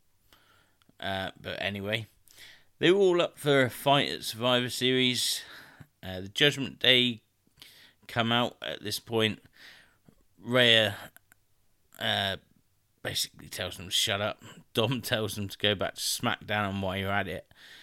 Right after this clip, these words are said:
tell my deadbeat dad, Rey Mysterio, I said hi. Uh, we know who your dad is, Dom. Um,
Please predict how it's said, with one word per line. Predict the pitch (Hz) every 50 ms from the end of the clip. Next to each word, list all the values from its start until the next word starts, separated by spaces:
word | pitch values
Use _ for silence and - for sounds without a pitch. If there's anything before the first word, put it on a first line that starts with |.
| - _ -
tell | - 131 120
my | 107 107 107 107 101 - _
deadbeat | - 120 110 104 101 _ - 107 104 - - _ -
dad, | 117 107 104 104 104 101 - - _ _ _ _ _ - -
Rey | - 98 101 101
Mysterio, | 95 92 87 - - - - - 104 90 87 85 87 95 113 120 - - - - - - _ _
I | - 110 110 113
said | - - - 95 95 -
hi. | - - 90 90 90 110 123 135 - - - - _ _ - - _ _ _ _ _ _ _ _ _ _ _
Uh, | - 104 - -
we | 123 120
know | 127 143 147 143
who | 131 131
your | 113 107 104
dad | 104 - 117 117 120 120 120 127
is, | 127 120 120 117 - - - - - _ _ -
Dom. | - 123 127 127 117 - - - - _ _ _ _ _ _ - - - _ - _ _ _ _ _
Um, | - 95 95 92 92 95 87